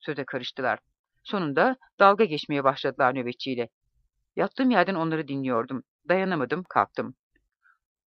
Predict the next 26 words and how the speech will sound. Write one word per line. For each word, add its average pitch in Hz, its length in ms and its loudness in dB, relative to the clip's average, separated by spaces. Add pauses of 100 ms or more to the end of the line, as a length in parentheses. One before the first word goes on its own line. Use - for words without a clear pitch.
(320)
"Arkadaşlar, 180 720 4
bu 220 80 -4
konuları 247 340 4
pek - 260 0
deşmeseniz 160 680 0
iyi 196 220 2
olur." 123 260 2
dedim. 120 300 -6 (120)
"Yeri 190 280 2
değil 165 220 -6
burası." 117 400 -6 (260)
Sustular. - 600 -8 (1120)
Geçenlerde 247 600 6
de 185 100 2
bir 185 100 -2
onbaşı, 165 600 2 (420)
ki - 180 0
akıllıca 180 680 0
biri 135 180 -2
gibi 127 320 -6
görünüyordu, 135 640 4 (480)
Malatyalı 190 440 4
kaportacı 175 520 2
Dursun'dan 156 420 2
söz 156 240 -2
açılınca, 135 560 -2